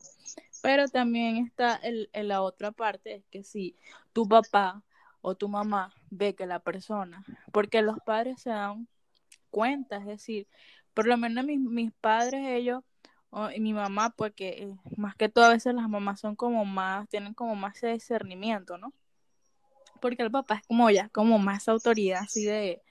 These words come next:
aunque también dan súper buenos consejos. Eh, pero, por ejemplo, mi mamá, ella sabe cuando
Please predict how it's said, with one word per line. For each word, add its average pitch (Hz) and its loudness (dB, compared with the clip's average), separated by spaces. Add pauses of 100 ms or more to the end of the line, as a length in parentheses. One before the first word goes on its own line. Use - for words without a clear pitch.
(320)
aunque 202 2
también 180 -6
dan 190 -6
súper 214 -4
buenos 190 -6
consejos. 190 -6 (760)
Eh, 202 0 (680)
pero, 220 -2
por 220 -8
ejemplo, 220 -10
mi 262 -8
mamá, 233 -6
ella 208 -6
sabe 240 -6 (640)
cuando 196 -2